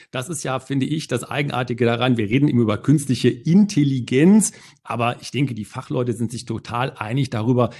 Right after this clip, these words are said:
was es nicht ist. Es ist nämlich nicht intelligent. Es kann also nicht selber denken, sondern es ist letztendlich ja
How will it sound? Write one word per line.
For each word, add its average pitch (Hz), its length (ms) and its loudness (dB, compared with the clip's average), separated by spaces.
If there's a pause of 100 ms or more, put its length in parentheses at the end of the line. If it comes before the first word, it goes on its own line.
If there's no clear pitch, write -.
(240)
was 104 280 -6
es - 200 -6
nicht 214 280 4
ist. 156 180 2
Es - 140 -8
ist 127 120 -8
nämlich 123 280 0
nicht 180 280 2
intelligent. 135 720 2
Es - 160 -8
kann 135 180 -10
also 120 180 -10
nicht 143 300 -6
selber 123 280 -6
denken, 139 400 0
sondern 104 200 -8
es 104 60 -12
ist - 100 -16
letztendlich 113 340 -10
ja 107 140 -8